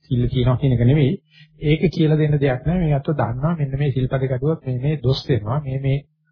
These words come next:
මාර්ග නීති ගැටුවත් මෙච්චරක් දඩ වදිනවයි කියනවා. ඒ දෙක දන්න නිසා මේ සභාවට ඒක එච්චර අවශ්‍ය වෙන්නේ නෑ. කෙලස් ගැන දැනගන්නකොට අනිවාර්යයෙන්ම මතක තියාගන්න ඕනේ.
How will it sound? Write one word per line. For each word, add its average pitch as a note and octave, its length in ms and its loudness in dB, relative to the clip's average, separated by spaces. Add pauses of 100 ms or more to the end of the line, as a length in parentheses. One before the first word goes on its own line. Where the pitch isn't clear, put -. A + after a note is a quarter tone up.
(120)
මාර්ග C3 240 0
නීති C3+ 260 4
ගැටුවත් D3 300 2
මෙච්චරක් C3+ 300 -2
දඩ C3+ 280 4
වදිනවයි B2+ 420 4
කියනවා. - 340 -10 (960)
ඒ C3 100 2
දෙක C#3 160 2
දන්න C3 340 0
නිසා D3 280 2 (520)
මේ C3+ 180 0
සභාවට C3 460 -2
ඒක C#3 180 -2
එච්චර C3+ 260 -4
අවශ්‍ය B2+ 300 -2
වෙන්නේ A#2 320 0 (240)
නෑ. C3+ 220 -10
කෙලස් B2+ 280 -2
ගැන C3+ 200 -2
දැනගන්නකොට C3 640 -2
අනිවාර්යයෙන්ම D3+ 580 0
මතක C3+ 240 0
තියාගන්න A2+ 420 -2
ඕනේ. C3 240 0